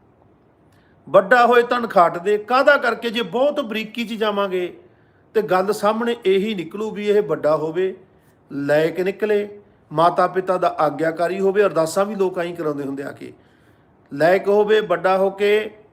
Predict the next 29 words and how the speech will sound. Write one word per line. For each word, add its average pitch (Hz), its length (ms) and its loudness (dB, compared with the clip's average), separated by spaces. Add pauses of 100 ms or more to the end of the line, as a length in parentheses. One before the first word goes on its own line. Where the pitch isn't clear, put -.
(340)
ਵਿਆਹ 160 280 0
ਕਰਾਵੇ, 190 500 0 (1200)
ਆਪਦੀ 170 360 2
ਜ਼ਿੰਦਗੀ 170 400 -4
ਦੇ 208 120 -2
ਭੋਗ 208 380 0
ਵਿਲਾਸ 180 340 2
ਵੀ 190 120 -10
ਕਰੇ, 185 380 -4 (560)
ਸੋਹਣੇ 208 380 0
ਰੰਗ 185 240 2
ਮਾਣੇ 175 480 -2 (300)
ਤੇ 190 80 -4
ਸਾਨੂੰ 180 400 -2
ਖੱਟ 160 280 -4
ਕੇ 180 180 -6
ਲਿਆ 190 200 0
ਕੇ 170 160 -6
ਖਵਾਵੇ। 139 480 0 (1120)
ਐਂ 156 140 0
ਕੋਈ 170 240 -4
ਮਾਂ 208 220 0
ਬਾਪ 208 200 0
ਨਹੀਂ 202 140 -6
ਕਹਿੰਦਾ 202 200 -4
ਵੀ 214 80 -6
ਸਾਡਾ 170 300 -2
ਵੱਡਾ 160 360 0
ਹੋਵੇ, 170 480 -2